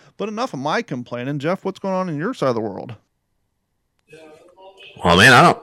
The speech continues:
Speaker 2: really have anything to complain about. <laughs> Um, you know, just going and blowing, doing, doing what we do here, and, and, uh, look forward to talking about it and hanging out with you guys tonight. And, um,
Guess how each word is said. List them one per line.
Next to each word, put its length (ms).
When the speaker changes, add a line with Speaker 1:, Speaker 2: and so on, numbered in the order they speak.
Speaker 2:
really 200
have 100
anything 280
to 60
complain 440
about. 960
<laughs> 60
Um, 540
you 80
know, 180
just 160
going 200
and 100
blowing, 400
doing, 320
doing 200
what 120
we 100
do 260
here, 360
and, 180
and, 300
uh, 320
look 140
forward 200
to 60
talking 340
about 220
it 20
and 80
hanging 220
out 180
with 120
you 80
guys 300
tonight. 540
And, 240
um, 580